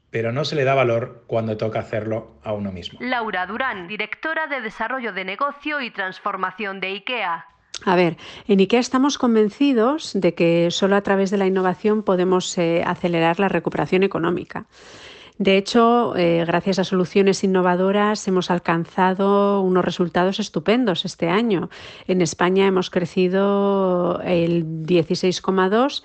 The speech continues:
Speaker 3: hasta los mil seiscientos ochenta millones de euros. Y a ver, esta relación con la innovación no es nueva ni es puntual, está en, en nuestro A D N, ¿no? Nuestros productos son tremendamente innovadores.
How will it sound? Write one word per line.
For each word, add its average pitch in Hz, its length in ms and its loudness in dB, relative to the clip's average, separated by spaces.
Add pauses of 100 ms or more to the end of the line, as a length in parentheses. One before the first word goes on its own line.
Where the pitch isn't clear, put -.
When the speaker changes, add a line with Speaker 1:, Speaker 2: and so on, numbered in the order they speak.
(300)
Speaker 3:
hasta 180 260 -2
los 170 200 0
mil 185 120 4
seiscientos 190 440 -2
ochenta 180 320 -2
millones 175 400 2
de 165 80 2
euros. 165 420 0 (400)
Y 180 120 0
a 170 60 2
ver, 185 200 4
esta 208 240 0
relación 247 360 2
con 240 180 2
la 226 600 2
innovación 208 800 2
no 214 120 6
es 208 120 0
nueva 208 280 4
ni 214 80 2
es 196 100 0
puntual, 190 560 2
está 185 500 0 (400)
en, 180 380 4
en 185 200 2
nuestro 175 360 2
A 180 140 4
D 202 240 4
N, 208 200 2
¿no? 190 200 0
Nuestros 196 280 -2
productos 175 460 -2
son 185 120 0
tremendamente 175 560 2
innovadores. 170 760 -2